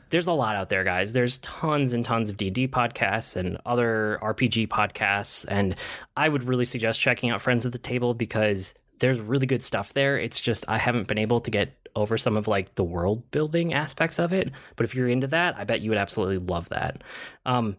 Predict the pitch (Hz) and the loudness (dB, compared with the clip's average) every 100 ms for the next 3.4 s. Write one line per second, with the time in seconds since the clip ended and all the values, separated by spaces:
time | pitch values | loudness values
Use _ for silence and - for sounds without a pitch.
0 | - 143 196 160 160 214 117 120 170 - | -2 0 2 0 0 0 0 0 0 0
1 | 120 139 143 147 127 117 104 135 - 90 | 0 2 2 0 -2 -2 0 0 0 -2
2 | 127 135 104 98 - 107 110 113 104 104 | 0 2 0 0 0 0 0 0 0 0
3 | 120 95 98 135 | -2 0 0 0